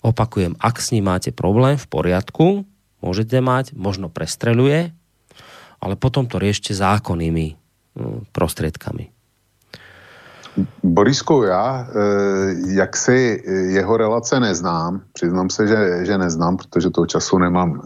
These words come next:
Speaker 2: e, nekonečně a může být, že, e, jsou,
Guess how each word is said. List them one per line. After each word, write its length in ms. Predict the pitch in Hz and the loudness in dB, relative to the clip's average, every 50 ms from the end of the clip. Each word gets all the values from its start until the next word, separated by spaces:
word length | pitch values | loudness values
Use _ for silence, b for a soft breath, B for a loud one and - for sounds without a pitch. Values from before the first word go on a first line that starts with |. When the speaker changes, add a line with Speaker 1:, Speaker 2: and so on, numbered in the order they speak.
| - 87 | -4 -2
Speaker 2:
e, 120 | 85 82 | 0 0
nekonečně 840 | 82 82 82 - - 82 85 82 85 - - - 85 82 82 82 - | 0 0 0 2 2 2 2 0 -2 -2 0 0 2 2 2 0 -2
a 160 | - - - | -2 0 2
může 320 | 85 87 87 85 87 113 113 | 4 4 4 4 2 2 2
být, 360 | 98 85 92 98 101 92 95 | 2 2 2 0 0 -2 -2
že, 160 | 90 95 95 | 0 2 2
e, 340 | 95 95 98 95 87 82 82 - - - - 85 82 82 85 85 82 82 85 82 82 | 2 4 2 2 0 -2 -6 -12 -14 -8 -4 -2 0 0 0 0 0 0 0 -2 -4
jsou, 500 | - - - - 110 101 101 101 92 104 | -6 -4 0 2 2 2 2 2 -2 -6